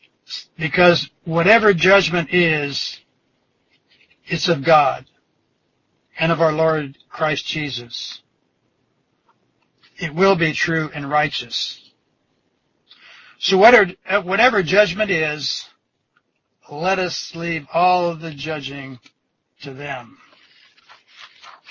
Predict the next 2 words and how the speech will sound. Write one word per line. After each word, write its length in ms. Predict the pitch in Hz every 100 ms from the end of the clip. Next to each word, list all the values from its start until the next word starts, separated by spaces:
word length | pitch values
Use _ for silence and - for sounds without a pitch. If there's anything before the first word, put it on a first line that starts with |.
| - - - - - _ _ - _ _ _ _ _ -
Heavenly 340 | 190 196 185
Father, 520 | 180 175 165 165 156